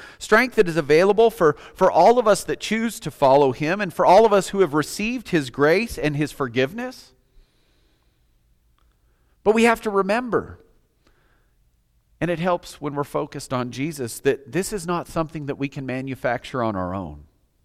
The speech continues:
You can't come up with the strength of God on your own,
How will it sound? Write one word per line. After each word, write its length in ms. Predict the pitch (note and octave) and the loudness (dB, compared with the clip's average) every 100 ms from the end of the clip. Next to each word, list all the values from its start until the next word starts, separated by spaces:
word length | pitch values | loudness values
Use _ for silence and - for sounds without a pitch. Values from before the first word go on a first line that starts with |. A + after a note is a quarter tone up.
| _ _ _ _ _ _ _ _ - | _ _ _ _ _ _ _ _ -12
You 140 | D3 | -10
can't 260 | - A#3+ - | -6 -8 -6
come 180 | F#3 F3 | -4 -4
up 200 | E3+ D#3 | -4 -8
with 120 | C#3+ | -12
the 80 | C#3 | -12
strength 400 | - C#3+ C#3+ A#2 | -10 -10 -10 -12
of 140 | G2+ | -6
God 260 | C3+ B2+ A#2+ | -2 -2 -2
on 160 | A2 | -6
your 200 | G#2+ G2+ | -8 -10
own, 260 | G2 E2+ | -8 -10